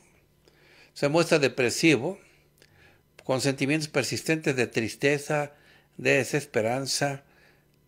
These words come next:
también de pérdida de interés en actividades. O bien puede ser ansiedad, esa sensación de nerviosismo, de inquietud y de preocupación excesiva. Cambia también su personalidad,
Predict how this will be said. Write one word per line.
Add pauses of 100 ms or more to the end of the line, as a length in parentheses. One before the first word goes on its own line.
(600)
también
de
pérdida
de
interés
en
actividades. (800)
O
bien
puede
ser
ansiedad, (840)
esa
sensación
de
nerviosismo,
de
inquietud (960)
y
de
preocupación
excesiva. (2250)
Cambia
también
su
personalidad,